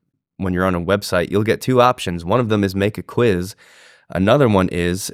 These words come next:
generate a passage with questions, which, if you couldn't tell from my last description, that's what Diffit does. I can't tell if this is new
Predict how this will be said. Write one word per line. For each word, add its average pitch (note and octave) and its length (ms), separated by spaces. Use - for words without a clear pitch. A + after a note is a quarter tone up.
generate G2 440
a F#2 140
passage F2+ 760
with F2+ 460
questions, - 680
which, - 580
if - 180
you F2 140
couldn't G#2+ 260
tell G2+ 200
from G2+ 180
my F#2 120
last F#2+ 340
description, A#2+ 520
that's - 240
what G#2+ 260
Diffit G#2+ 380
does. D#2 260
I F2 120
can't G2+ 280
tell G2+ 200
if F#2 100
this G2+ 180
is F2+ 140
new A2 420